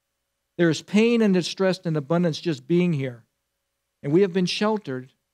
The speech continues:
because we have been blessed, because we have worshiped the true God. America and her people have been blessed. But I would suggest to you those days are a fond memory. Our best days are not ahead as a nation.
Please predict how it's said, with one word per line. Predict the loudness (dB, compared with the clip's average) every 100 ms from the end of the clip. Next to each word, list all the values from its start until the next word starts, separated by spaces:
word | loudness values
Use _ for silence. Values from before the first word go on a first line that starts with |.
| _ _ _ _
because | -8 -6 -2
we | -2
have | -2
been | -2 -4 -6 -16 _ _ _
blessed, | -4 -2 -2 -6 -16
because | -14 -12
we | -6
have | -6
worshiped | -4 -4 -6 -12
the |
true | -10 -8 -4
God. | -2 -2 -6 -14 _ _ _ _ _ _ _ _ _
America | -6 0 2 2 -2
and | -2 -2
her | -2
people | -4 -4 -4 -2
have | -4
been | -4 -6
blessed. | -4 -4 -4 -12 -18 _ _ _ _ _ _ _
But | -10
I | -6
would | -4 -4
suggest | -8 -6 -4 -4 -6
to | -12
you | -6
those | -4 -4 -4
days | -4 -4 -6
are | -10
a | -12
fond | -12 -14 -12
memory. | -12 -14 -16 -20 _ _ _ _ _ _ _ _ _ _ -4
Our | -2 0
best | 0 -2 -2
days | 0 0 -2
are | -4
not | -4 -4
ahead | -4 -6
as | -6 -8
a |
nation. | -8 -8 -8 -12